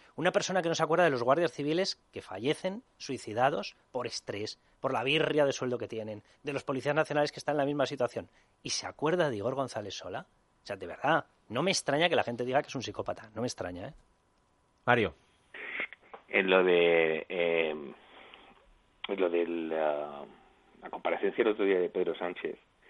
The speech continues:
Speaker 3: y, eh, o sea, a cuenta del terrorista,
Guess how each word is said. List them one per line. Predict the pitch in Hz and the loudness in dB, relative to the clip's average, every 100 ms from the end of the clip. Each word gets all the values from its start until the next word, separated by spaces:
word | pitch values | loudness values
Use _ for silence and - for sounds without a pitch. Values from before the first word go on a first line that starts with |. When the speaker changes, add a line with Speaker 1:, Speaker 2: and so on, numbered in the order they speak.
| - - - - - _ | -20 -20 -20 -20 -20 _
Speaker 3:
y, | - 90 82 | -6 -4 -2
eh, | 78 73 71 67 67 - _ _ _ _ _ _ - | -2 -4 -6 -10 -18 -20 _ _ _ _ _ _ -8
o | - | 2
sea, | 92 87 | 4 4
a | 73 | 4
cuenta | 95 98 | 4 6
del | 95 | 6
terrorista, | 90 90 98 - 90 | 6 4 2 4 4